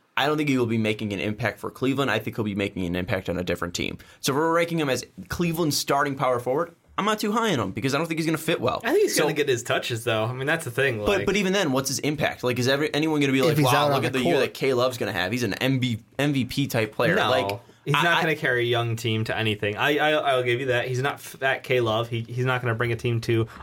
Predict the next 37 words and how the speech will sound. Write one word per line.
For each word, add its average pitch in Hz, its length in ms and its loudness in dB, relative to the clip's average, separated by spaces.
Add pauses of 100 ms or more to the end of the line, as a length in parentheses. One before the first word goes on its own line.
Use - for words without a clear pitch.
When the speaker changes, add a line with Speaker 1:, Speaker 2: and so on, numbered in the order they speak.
(100)
Speaker 2:
almost 139 360 0
a - 40 -2
playoff 117 380 0
team. 107 380 -4
Speaker 1:
That's 190 240 0
my 127 100 0
thing 104 240 -2
is, 101 180 -2
I, - 200 0
I 139 60 2
just 143 140 -2
don't 147 120 2
Speaker 2:
He 160 60 4
Speaker 1:
think 175 100 2
Speaker 2:
never 175 80 2
Speaker 1:
he'll 135 100 2
Speaker 2:
could 214 160 4
Speaker 1:
be - 80 2
Speaker 2:
in 147 60 2
the 143 80 -2
West, 185 320 -2
so 147 160 0
Speaker 1:
I - 20 2
Speaker 2:
why 143 160 2
would 151 140 2
he 139 60 0
expect 135 280 -4
it 127 120 0
in 104 40 -14
the 113 60 -8
East? 104 260 -8
Speaker 1:
I 147 60 4
don't 165 100 2
think 165 140 0
he'll 165 80 2
be 139 160 2
impactful 120 640 -2